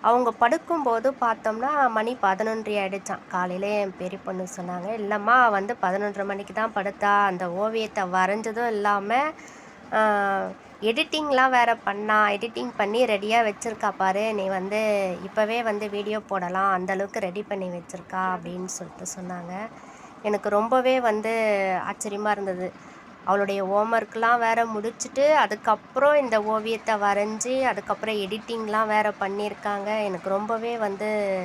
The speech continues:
என்னுடைய சின்ன பொண்ணை வந்து ரொம்பவே, எனக்கு எப்படி சொல்றதுன்னு தெரியல, பாராட்டணும். ஏன்னா, இவ்ளோ நேரம் எடுத்து அவங்க இதை செஞ்சிருக்காங்க. எவ்ளோ அழகா பண்ணியிருக்காங்க பாருங்க. சூப்பரா இல்ல? அருமையா பண்ணியிருக்காங்க.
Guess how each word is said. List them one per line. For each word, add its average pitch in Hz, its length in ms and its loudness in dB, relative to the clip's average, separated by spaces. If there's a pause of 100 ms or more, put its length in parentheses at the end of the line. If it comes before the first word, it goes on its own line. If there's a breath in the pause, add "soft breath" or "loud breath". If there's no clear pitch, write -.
(600 loud breath)
என்னுடைய 190 340 -2
சின்ன 208 220 -4
பொண்ணை 202 220 -4
வந்து 190 200 -4
ரொம்பவே, 240 560 0
எனக்கு 185 640 -2
எப்படி 196 300 -8
சொல்றதுன்னு 202 400 -4
தெரியல, 208 380 0
பாராட்டணும். 208 600 2 (500 loud breath)
ஏன்னா, 226 180 4
இவ்ளோ 233 500 4
நேரம் 262 420 4
எடுத்து 233 380 0
அவங்க 226 260 4
இதை 196 260 -2
செஞ்சிருக்காங்க. 208 720 -2
எவ்ளோ 196 280 0
அழகா 208 400 2
பண்ணியிருக்காங்க 185 680 -6 (100)
பாருங்க. 170 300 -12 (880)
சூப்பரா 254 320 2
இல்ல? 226 220 -2 (1040)
அருமையா 247 500 2
பண்ணியிருக்காங்க. 202 680 -2